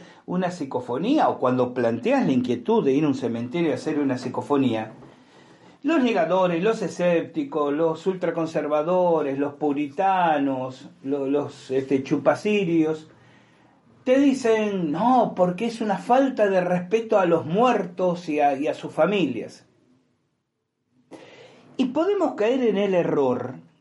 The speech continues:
Yo a mi gente, a mi grupo, cuando esto pasaba, recuerdo muy bien que le llamaba la atención sobre ese punto, como voy a hacerlo ahora.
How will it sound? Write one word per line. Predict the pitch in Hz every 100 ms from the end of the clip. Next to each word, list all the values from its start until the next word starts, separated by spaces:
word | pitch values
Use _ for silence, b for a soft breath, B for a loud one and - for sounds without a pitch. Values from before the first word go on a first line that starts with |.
| _ _ _ _ _ _ _ _ _ _ _ _ _ _ _ -
Yo | 135 170
a | 196
mi | 156 139
gente, | 175 175 156
a |
mi | 127 135
grupo, | 151 151 156 127 - _ _
cuando | - 113 123
esto | 127 131
pasaba, | 120 123 131 131 110 - - - 104
recuerdo | 95 113 123 151 139
muy | 139
bien | 143 151
que | 143
le | 131
llamaba | 127 131 170 190
la | 160 131
atención | 131 131 123 165 165
sobre | 165 139 139
ese | 147 151
punto, | 123 175 175
como | 131 127
voy | 143
a | 127
hacerlo | 127 123 110
ahora. | 95 90 98